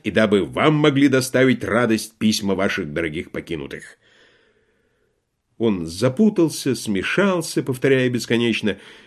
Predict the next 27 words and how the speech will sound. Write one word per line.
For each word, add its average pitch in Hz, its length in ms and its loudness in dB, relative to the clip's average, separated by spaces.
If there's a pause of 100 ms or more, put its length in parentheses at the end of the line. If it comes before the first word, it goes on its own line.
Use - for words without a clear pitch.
«Милые, 113 560 4
далёкие, 85 920 4 (340)
дорогие 139 360 6
родственники, 117 760 4
милые, 98 640 4
покинутые» 101 800 2
и - 40 -6
так 92 180 -4
далее, 175 380 2 (200)
пока, 139 260 4
наконец, 151 540 2
не 131 200 2
вырвался 110 640 2
из 98 140 -2
этого 95 260 0
заколдованного 98 760 0
круга 131 440 0
могучим 117 480 0
восклицанием: 101 840 -2 (360)
«Для 73 180 -4
этого 107 260 0
и 67 100 -8
существует - 800 4
на 139 100 6
фронте 131 560 4 (240)
полевая 107 600 2 (180)
почта». - 480 -6